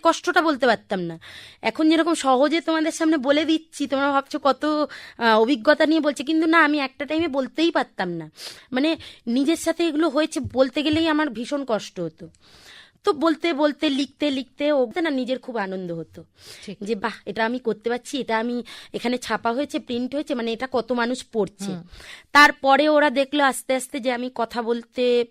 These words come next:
Speaker 1: পারদর্শী।
Speaker 2: হুম।
Speaker 1: মানে, আমি বলতে যদি পারি, আমি ভালোভাবে বলতে পারবো। তখন থেকে ওরা আমাকে ওই ইউথ গ্রুপে ইয়ে করলো,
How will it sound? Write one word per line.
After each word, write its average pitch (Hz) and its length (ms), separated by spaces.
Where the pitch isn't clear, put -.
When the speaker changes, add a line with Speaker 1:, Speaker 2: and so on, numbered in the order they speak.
Speaker 1:
পারদর্শী। 208 640
Speaker 2:
হুম। 196 140
Speaker 1:
মানে, 220 120
আমি 233 160
বলতে 254 580
যদি 262 240
পারি, 269 460
আমি 294 220
ভালোভাবে 254 520
বলতে 214 300
পারবো। 202 240
তখন 285 380
থেকে 277 220
ওরা 254 240
আমাকে 240 260
ওই 240 140
ইউথ 214 360
গ্রুপে 240 800
ইয়ে 226 160
করলো, 226 380